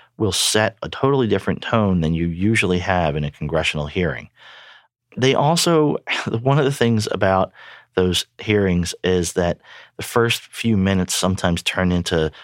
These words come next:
circuses where the minority party, in this case the Republicans,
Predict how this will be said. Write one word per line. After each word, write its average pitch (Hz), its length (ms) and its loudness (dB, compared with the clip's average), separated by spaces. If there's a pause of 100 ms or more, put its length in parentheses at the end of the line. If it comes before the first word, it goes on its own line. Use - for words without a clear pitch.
(120)
circuses 101 600 -2
where 85 420 0
the 87 140 -4
minority 98 480 2
party, 78 420 -2
in 80 100 -2
this 90 120 -2
case 82 320 -4
the - 60 -4
Republicans, 85 640 -2